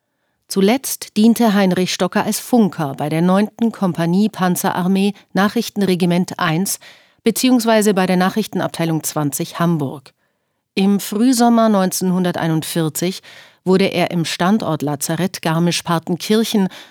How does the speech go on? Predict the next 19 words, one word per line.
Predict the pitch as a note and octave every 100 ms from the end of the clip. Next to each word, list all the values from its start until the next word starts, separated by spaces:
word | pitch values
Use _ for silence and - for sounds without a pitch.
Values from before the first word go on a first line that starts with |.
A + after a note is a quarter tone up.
| _ -
auf | G3 -
ein | F#3+ F#3+ F#3
Panaretium | - F#3+ F#3 F3 G3+ A#3+ - G3+ F#3+ F3+
des | F3 F3+
rechten | E3+ - F#3+
Ringfingers, | E3+ G3+ A3 - D#3+ C3+ G#2+ - - _ _ _
ein | F3 F3
Nagelgeschwür, | F3+ G3 F#3 E3 D3+ - E3 F3 E3+ - - _
erfolgreich | - - F3 D#3+ D3+ -
behandelt. | F3+ E3 D#3 C3 B2 - _ _ _ _ _ _ _ -
Seit | F3 F3 E3
dem | E3+
zweiundzwanzigsten | D#3 F#3+ G#3+ C4 - G#3 F#3+ F#3+ - F#3+
Juli | G#3+ G#3+ G#3
neunzehnhundertvierundvierzig | F#3 F3+ F#3+ F#3 F3 - G3 G3 E3+ - F#3+ G3+ B3 A#3+ G3
wird | G3+
er | -
bei | E3+ E3
Kniaze, | D#3 - G3 G3 G#3 F3 E3 D3